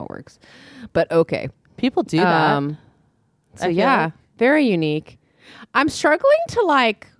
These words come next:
Speaker 1: find my place there 'cause I will never fit in with, like, a farm, like, very much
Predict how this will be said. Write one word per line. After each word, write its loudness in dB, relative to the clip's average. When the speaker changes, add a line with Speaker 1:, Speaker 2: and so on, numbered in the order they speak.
Speaker 1:
find 0
my 0
place -10
there 0
'cause -14
I 0
will -2
never -2
fit -4
in -2
with, -4
like, -6
a -8
farm, -2
like, -6
very 2
much -6